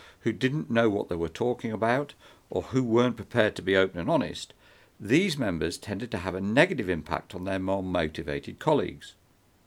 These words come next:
Additionally, when no one took an active role in managing the community,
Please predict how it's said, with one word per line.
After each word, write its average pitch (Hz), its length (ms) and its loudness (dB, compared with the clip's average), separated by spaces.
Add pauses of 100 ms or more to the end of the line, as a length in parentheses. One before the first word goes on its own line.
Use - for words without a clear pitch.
(280)
Additionally, 156 600 -2 (480)
when 113 260 2
no 135 160 4
one 180 220 4
took 151 240 -2
an 127 100 4
active 107 340 -2
role 107 300 6
in 98 140 -2
managing 92 400 -2
the 85 60 -4
community, 139 720 -4